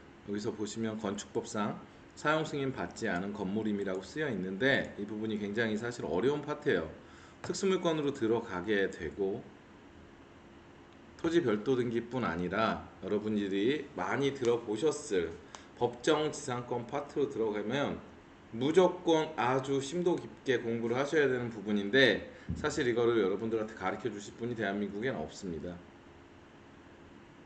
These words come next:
그거는 제가 특수물권 강의를 하던 중에 정말로 많이 설명을 해, 하고 있는 부분인데, 음, 이런 부분은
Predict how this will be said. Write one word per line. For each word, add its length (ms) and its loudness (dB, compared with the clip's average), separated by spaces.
그거는 500 -2
제가 640 0
특수물권 440 -2
강의를 440 -2
하던 320 -2
중에 440 -4
정말로 720 2
많이 260 0
설명을 460 -2
해, 160 0
하고 420 0
있는 260 0
부분인데, 840 0
음, 680 -2
이런 240 2
부분은 540 0